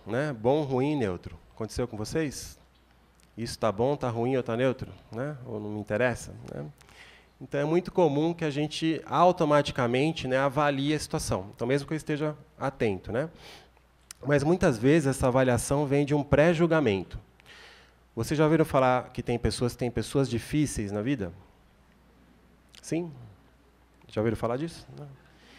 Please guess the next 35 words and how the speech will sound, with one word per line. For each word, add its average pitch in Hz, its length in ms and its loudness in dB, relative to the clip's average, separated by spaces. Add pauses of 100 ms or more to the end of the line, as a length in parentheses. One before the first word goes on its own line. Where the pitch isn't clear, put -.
(320)
Então, 143 300 4
a 143 80 4
pessoa 139 480 4
difícil 127 460 0
pode 113 220 4
ser 104 400 0
um 107 120 -8
familiar, 143 680 -2 (300)
um 107 100 -14
colega, 113 640 -4 (100)
né? 127 280 -6
Ou 160 120 -10 (200)
pode 139 180 0
ser - 80 0
alguém 127 240 4
do 131 100 2
trabalho, 95 560 2
né? 131 240 -2 (680)
Então, 143 160 -2
vamos 170 160 2
supor 165 240 6
que 165 120 -4
vocês 151 440 0
têm 151 160 2
uma 143 260 2
reunião 143 460 4
agendada 135 580 4
com - 100 -4
a 135 40 2
pessoa 127 340 2
difícil. 104 500 -4 (140)
O - 60 -20
que 131 100 -12
que - 80 0
acontece? 113 560 0